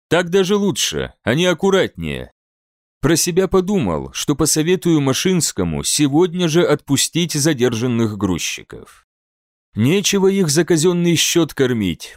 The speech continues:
пусть работают. «А с диверсантами-то что делать, товарищ Аксенов?» подал голос начальник порта. «Ведь кто-то в уголь взрывчатку подбрасывает».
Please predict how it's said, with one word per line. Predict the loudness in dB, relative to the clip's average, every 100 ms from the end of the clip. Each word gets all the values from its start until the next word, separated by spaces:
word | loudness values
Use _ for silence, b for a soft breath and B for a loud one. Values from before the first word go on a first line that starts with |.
| -2
пусть | 0 0 0
работают. | 0 0 0 -4 -8 -12 -16 _ _ _ _ _ _ _ _ _ -2
«А | 0
с | 2
диверсантами-то | 0 2 2 2 2 2 0 0 0
что | 2 0
делать, | 2 2 2 2
товарищ | 2 2 2 0
Аксенов?» | 0 2 2 0 -6 _ _ _
подал | -2 2 2 2
голос | 0 2 2 0
начальник | -2 0 0 0 -4 -4
порта. | -2 -2 -4 -18 -18 -20 _ _ _ _ _
«Ведь | -2 -2
кто-то | -2 2 2 2 0
в |
уголь | 0 2 2
взрывчатку | 2 0 0 2 0 0 -2
подбрасывает». | 0 0 2 2 2 0 0 -4